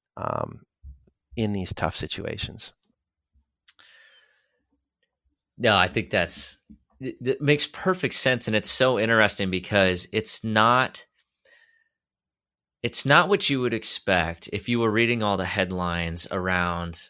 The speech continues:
Speaker 2: you know, empathy and, you know, and emotional intelligence and all the, there's so many buzzwords being thrown around there,
Speaker 1: Yeah.
Speaker 2: but getting down to the base of it,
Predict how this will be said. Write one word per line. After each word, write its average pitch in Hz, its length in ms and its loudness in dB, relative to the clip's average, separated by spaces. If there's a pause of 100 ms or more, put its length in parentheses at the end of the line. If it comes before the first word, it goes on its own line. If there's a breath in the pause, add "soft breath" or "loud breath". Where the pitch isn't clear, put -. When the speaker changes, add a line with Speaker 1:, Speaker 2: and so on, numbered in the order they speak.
(140)
Speaker 2:
you 98 120 -8
know, 85 380 -6 (760)
empathy 85 680 -10 (100)
and, 82 600 -8
you 87 100 -14
know, 82 220 -6
and 87 240 -8
emotional 87 580 -6
intelligence 85 560 -6
and 90 80 -8
all 87 100 -4
the, 87 100 -4
there's 104 240 -6
so 139 200 0
many 143 200 -4
buzzwords 98 540 -2
being 90 180 -4
thrown 92 220 -4
around 90 320 -4
there, 80 160 -4
Speaker 1:
Yeah. 65 100 -4
Speaker 2:
but 65 160 -10
getting 107 200 -2
down 98 160 2
to 90 40 -4
the 90 80 -4
base 98 300 0
of 90 100 0
it, - 140 -6